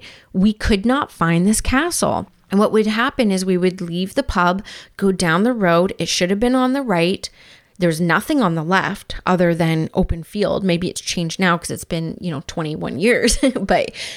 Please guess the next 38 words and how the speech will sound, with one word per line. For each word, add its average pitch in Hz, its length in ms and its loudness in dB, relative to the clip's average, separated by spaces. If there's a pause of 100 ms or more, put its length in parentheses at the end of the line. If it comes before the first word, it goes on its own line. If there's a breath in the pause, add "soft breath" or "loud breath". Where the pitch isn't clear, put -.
(220 loud breath)
th-, 190 120 2
it 214 60 -2
was 202 100 2
just 285 220 0
open 196 220 2
field 196 280 2
on 160 120 2
the 156 80 0
left, 175 480 0
and 180 100 -2
on 170 120 -2
the 170 100 -4
right, 202 420 0
there 170 100 -4
should 160 200 -6
be 160 100 -4
a 151 40 -6
castle. - 580 -4 (640)
This 233 240 0
castle 247 420 0
we 175 140 0
could 196 220 0
not 160 180 2
see. - 240 -6 (720)
It, 190 180 4
like, 180 220 2
was 180 440 2
not 170 340 2 (100)
there. 165 480 -2 (320 loud breath)
And 202 160 4
I - 20 6
remember 208 320 4
we 254 160 2
took 254 380 0
the 277 140 2
road 196 500 2
so 190 360 0
far 196 560 -2